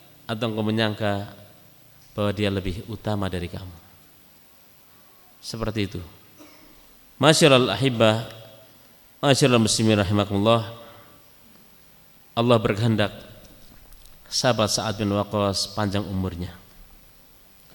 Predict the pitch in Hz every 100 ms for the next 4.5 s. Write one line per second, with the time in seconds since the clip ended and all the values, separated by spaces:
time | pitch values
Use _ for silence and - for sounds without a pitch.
0 | - - - - _ - - _ 123 117
1 | 127 127 117 113 110 110 - - - -
2 | - _ _ _ _ _ _ _ 123 127
3 | 131 - 113 110 107 104 98 98 95 92
4 | 101 95 98 92